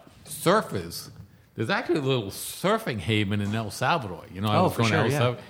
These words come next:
Speaker 1: Yep, and
Speaker 2: And
Speaker 1: the,
Speaker 2: Costa
Speaker 1: yep.
Speaker 2: Rica and El Salvador,
Speaker 1: Yep, yep,
Speaker 2: yeah.
Speaker 1: and El Sa-, and, and you can literally go to El, I mean, I was in the plane one guy, guy going back, he goes, "Oh, I had so much cra-," he goes, "I'm gonna go back, sell my truck for five hundred dollars. I can come back here for, for two months."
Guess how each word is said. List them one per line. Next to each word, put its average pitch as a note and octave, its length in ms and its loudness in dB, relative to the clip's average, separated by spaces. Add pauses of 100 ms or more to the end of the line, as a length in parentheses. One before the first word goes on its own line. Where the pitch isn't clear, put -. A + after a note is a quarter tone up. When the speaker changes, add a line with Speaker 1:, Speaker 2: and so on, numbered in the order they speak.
Speaker 1:
Yep, D3+ 200 6
and C#3+ 120 4
Speaker 2:
And F#3+ 100 8
Speaker 1:
the, B2+ 40 4
Speaker 2:
Costa F3 280 8
Speaker 1:
yep. D3+ 60 8
Speaker 2:
Rica D3+ 320 6
and C#3+ 100 0
El B2 140 0
Salvador, C3 400 0
Speaker 1:
Yep, C3+ 80 0
yep, C3+ 120 4
Speaker 2:
yeah. A#2 60 -2
Speaker 1:
and B2+ 100 2
El C#3 140 4
Sa-, D#3+ 280 0
and, D3+ 240 -4
and C3+ 340 -2
you F3 80 -4
can C4 200 -2 (100)
literally B3 360 2
go D#3+ 180 6
to D3+ 160 0
El, C3 320 0 (320)
I A#2+ 60 -2
mean, D3 120 4
I D3+ 80 6
was E3 140 2
in C3+ 80 0
the B2 60 0
plane C3+ 300 2
one A#2 140 0
guy, G2 280 -4 (720)
guy A2 160 2
going G#2+ 180 2
back, G#2 160 0
he F#2+ 60 -6
goes, F2 180 -6
"Oh, E2+ 240 -10
I - 40 -16
had D#2+ 140 -20
so G2 100 -8
much F2+ 140 -12
cra-," - 140 -12
he - 440 -14
goes, G2+ 220 -4
"I'm B2+ 80 -6
gonna C3 160 0
go C3 140 2
back, A#2+ 420 2
sell A#2+ 200 0
my A2+ 120 2
truck A2 240 -2
for F2 60 -12
five G#2 200 2
hundred G2 180 0
dollars. F2+ 260 -2
I F#2+ 80 -2
can F2+ 100 -6
come F2+ 140 -4
back F#2 240 -2
here F#2 120 -4
for, E2 200 -12
for - 180 -16
two - 160 0
months." - 400 -6